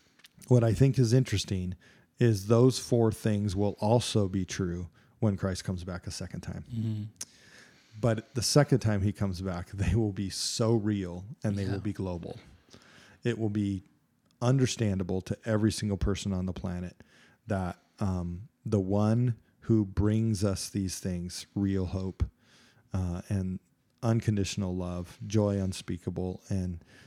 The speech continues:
Speaker 1: peace that surpasses our understanding, is Jesus. He's
Speaker 2: Mm-hmm.
Speaker 1: the only one who brings it, and he's the only one who can. And when he comes back a second time, that will be that literal moment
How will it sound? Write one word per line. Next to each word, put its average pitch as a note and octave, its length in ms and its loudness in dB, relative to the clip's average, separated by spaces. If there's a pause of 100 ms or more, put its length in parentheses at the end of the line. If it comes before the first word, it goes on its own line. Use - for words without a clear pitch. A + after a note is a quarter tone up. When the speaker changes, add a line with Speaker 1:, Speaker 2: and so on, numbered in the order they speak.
(160)
Speaker 1:
peace G#2+ 380 0
that - 160 -8
surpasses G2 720 -2
our F#2 160 -2
understanding, F2 600 -8 (500)
is F#2+ 180 0
Jesus. - 540 -10 (120)
He's A#2 220 2
Speaker 2:
Mm-hmm. G#2 100 2
Speaker 1:
the G2+ 80 0
only G2 180 0
one F2+ 180 -4
who F2+ 100 -4
brings F2+ 320 -8
it, G2 160 -8 (320)
and G2 120 -4
he's F#2+ 200 -4
the G2 100 -4
only F2+ 160 -6
one F2+ 160 -6
who F#2 120 -8
can. F#2 440 -8 (500)
And F#2+ 420 -2 (360)
when G#2 220 2
he A2 160 2
comes G#2+ 280 0
back F#2+ 300 -2
a F#2+ 60 -2
second - 380 -6
time, F2+ 420 -6 (500)
that G#2 240 0
will G2+ 160 -2
be F#2 340 -2 (200)
that G2+ 200 -2
literal A#2+ 720 4 (480)
moment G#2+ 680 0